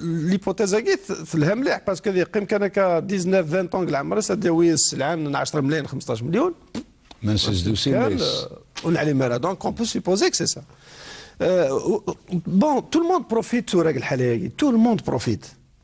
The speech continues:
Speaker 1: ما تصدر ديون يبنى خام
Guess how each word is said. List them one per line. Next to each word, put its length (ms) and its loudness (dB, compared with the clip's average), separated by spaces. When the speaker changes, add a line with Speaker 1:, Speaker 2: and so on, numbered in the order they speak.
Speaker 1:
ما 140 4
تصدر 320 0
ديون 300 2
يبنى 400 2
خام 400 -6